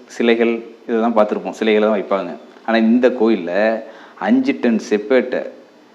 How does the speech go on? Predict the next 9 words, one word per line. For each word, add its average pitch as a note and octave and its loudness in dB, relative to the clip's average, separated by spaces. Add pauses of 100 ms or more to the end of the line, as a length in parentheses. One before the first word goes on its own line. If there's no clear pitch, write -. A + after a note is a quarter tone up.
(200)
செப்பேட்டையை G#2+ 0 (720)
கருவறையில A#2 4
மூலவராக A2 4 (180)
நிறுவ G#2+ 4
போறாங்க. F#2+ 0 (320)
அதாவது G#2 2
அஞ்சு A2+ 0
டன் A2 -2
செப்பேட்டை G2+ 0